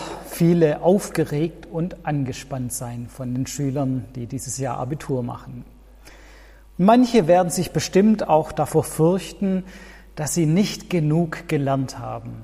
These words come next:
dass sie sich nicht gut genug vorbereitet haben. Denn es ist ja eigentlich bei allen Prüfungen so. Man hätte noch mehr lernen können. Man hätte sich noch besser vorbereiten können, als man es getan hat.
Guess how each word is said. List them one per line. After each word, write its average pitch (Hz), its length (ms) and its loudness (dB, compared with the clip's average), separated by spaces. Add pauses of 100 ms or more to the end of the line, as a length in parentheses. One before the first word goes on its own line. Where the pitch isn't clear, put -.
(260)
dass - 160 -12
sie 165 80 -4
sich - 240 -6
nicht 170 320 -2
gut 220 300 0
genug 190 260 0
vorbereitet 135 800 0
haben. 139 380 -12 (840)
Denn 151 280 0 (680)
es 147 180 -4
ist - 180 -2
ja 175 180 6
eigentlich 165 320 -2
bei 175 120 2
allen 160 400 4
Prüfungen 139 560 -4
so. 131 380 -8 (1040)
Man 151 120 0
hätte 190 360 2 (300)
noch 175 320 -2
mehr 165 260 4
lernen 170 440 0
können. 123 400 -10 (120)
Man 139 120 -10
hätte 165 200 -4
sich 165 280 -6
noch 196 320 0
besser 170 320 -4
vorbereiten 143 840 -4
können, 135 320 -4
als 131 240 -10
man 139 140 -4
es - 320 -8
getan 127 500 -8
hat. - 460 -12